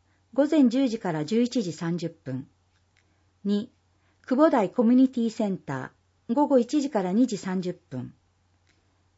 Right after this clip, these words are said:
三、慣れ馬台コミュニティセンター、午後三時三十分から五時。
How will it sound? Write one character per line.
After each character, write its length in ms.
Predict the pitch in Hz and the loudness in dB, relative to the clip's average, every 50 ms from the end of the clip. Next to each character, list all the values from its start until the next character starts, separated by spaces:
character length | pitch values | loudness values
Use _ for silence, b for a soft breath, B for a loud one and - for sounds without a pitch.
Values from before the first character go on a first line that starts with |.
| _ | _
三、 360 | - - - 214 196 190 202 - _ _ _ _ _ _ _ _ | -12 -6 -4 -4 -4 -4 -6 -10 _ _ _ _ _ _ _ _
慣 140 | - 226 240 | 0 2 4
れ 100 | 254 302 | 4 6
馬 180 | 311 294 294 294 | 6 6 6 4
台 200 | 262 262 262 254 | 4 2 0 2
コ 120 | - 247 | 2 4
ミ 120 | 233 240 247 | 6 6 6
ュ 20 | |
ニ 120 | 254 254 | 6 4
テ 100 | 254 - | 2 0
ィ 100 | 226 220 | -2 -4
セ 180 | 208 - - 202 | -4 -4 -4 -4
ン 100 | 190 175 | -4 -6
タ 340 | - - 151 131 123 - - _ _ _ _ _ _ _ - | -8 -8 -8 -8 -8 -10 -14 _ _ _ _ _ _ _ -6
ー、 40 | 226 | -2
午 120 | 285 285 | 0 2
後 100 | 233 254 | 4 2
三 260 | 240 - 277 269 262 | 2 4 4 2 2
時 80 | 220 208 | 2 0
三 220 | - - 226 233 | -2 -2 0 0
十 140 | 220 240 247 | 0 0 -2
分 240 | - - 170 165 160 | -4 -6 -8 -6 -6
か 100 | - 139 | -6 -8
ら 120 | 131 131 | -8 -6
五 180 | 123 160 156 151 | -4 -4 -4 -4
時。 180 | 151 - - | -6 -10 -18